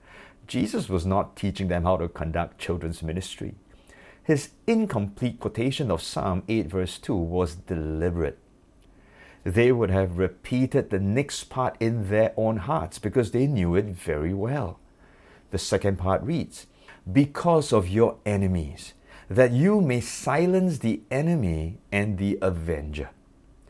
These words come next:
Jesus was referring to them as enemies, and they will be silenced.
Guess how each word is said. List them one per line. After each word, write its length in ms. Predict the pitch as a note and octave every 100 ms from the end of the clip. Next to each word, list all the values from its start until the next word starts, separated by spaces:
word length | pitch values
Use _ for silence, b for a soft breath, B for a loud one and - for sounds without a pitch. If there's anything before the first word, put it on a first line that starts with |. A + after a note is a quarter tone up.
| B B
Jesus 540 | A2+ A2+ F3 F3 F#3+ C3+
was 240 | C3+ C3+
referring 720 | A2 A2 - - F#3 F3+ G3 F#3
to 140 | D3
them 440 | A2+ D#3 A#2+ B2 -
as 380 | A#2 B2 A2+ - -
enemies, 680 | E3 G3 G#3+ G3+ - - - _ -
and 200 | D#3 C#3+
they 220 | C#3+ E3
will 280 | D3+ D#3+ E3
be 180 | A2+ D3
silenced. 960 | - - - - - A2+ E2 E2 -